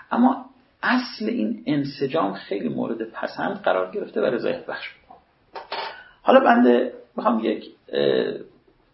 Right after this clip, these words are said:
مرزبندی مفهومی نسبتاً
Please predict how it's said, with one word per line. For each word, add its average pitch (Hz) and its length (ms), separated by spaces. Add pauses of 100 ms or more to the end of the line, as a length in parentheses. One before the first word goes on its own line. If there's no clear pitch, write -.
(180)
مرزبندی 131 600
مفهومی 127 720 (500)
نسبتاً 180 460